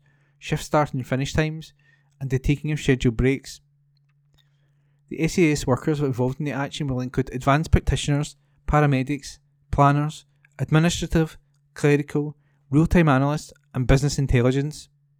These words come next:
The measures taken are designed in, to in no, no way impact on the responses to emergency incidents, the union said.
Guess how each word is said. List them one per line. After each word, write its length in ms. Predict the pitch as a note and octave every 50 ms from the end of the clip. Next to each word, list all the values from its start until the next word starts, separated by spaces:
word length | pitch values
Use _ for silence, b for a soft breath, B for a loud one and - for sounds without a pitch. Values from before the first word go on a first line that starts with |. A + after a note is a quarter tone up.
| _ _ _ _ _ _ _ - _ _ _ _ b b b b b b -
The 60 | C3+
measures 320 | C#3+ E3 F3 - G3 F3+ -
taken 360 | - D#3 C#3 C#3 - D#3+ D#3
are 60 | C#3+
designed 420 | C#3 D3 C3 C#3 C#3+ D3+ D#3 D3+ -
in, 160 | - C#3 - _ -
to 180 | - C#3+ C#3+
in 180 | - C3+ C3+ C3
no, 240 | C#3 C#3 D3 - _ _ _ -
no 140 | C#3 D3 D#3
way 160 | E3 E3+ -
impact 420 | - - - - D3 D#3 - - -
on 60 | C#3
the 80 | C3+ B2
responses 560 | B2+ C3 - - C3+ C3 C3 - - E3 -
to 80 | - D3
emergency 440 | B2+ B2+ B2+ B2+ - C#3+ - C3+ G2
incidents, 520 | A#2 B2+ - D#3 D#3 D#3+ D#3+ D3 - - b b b b b b b -
the 100 | C3 C3+
union 320 | C#3+ D3+ D3 D#3 D#3 D#3
said. 360 | D3 - E3 D#3+ D#3+ D#3+ -